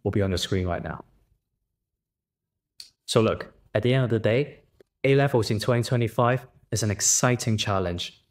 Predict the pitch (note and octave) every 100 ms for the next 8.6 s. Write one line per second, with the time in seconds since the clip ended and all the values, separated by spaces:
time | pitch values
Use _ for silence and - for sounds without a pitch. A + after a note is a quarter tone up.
0 | _ A#2+ D#3 F#3+ D3 G2+ G2 B2+ - B2+
1 | B2+ B2 D3 B2+ F#2 - G#2+ G2 F#2 F#2+
2 | A#2+ F2+ - - _ _ _ _ _ B2
3 | A#2+ - B2+ A#2+ G2+ A#2 G#2+ - A2+ -
4 | F#2 E2+ - _ _ _ A#2+ - F#2+ A#2
5 | G#2+ G#2+ G#2 - E2 E2+ _ A2+ G#2 G2+
6 | G#2+ B2+ G#2+ F2+ - G#2 - G#2 - F2+
7 | F#2+ D#2+ - - - _ _ _ _ _
8 | G#2 G2 A2+ G#2+ E2 -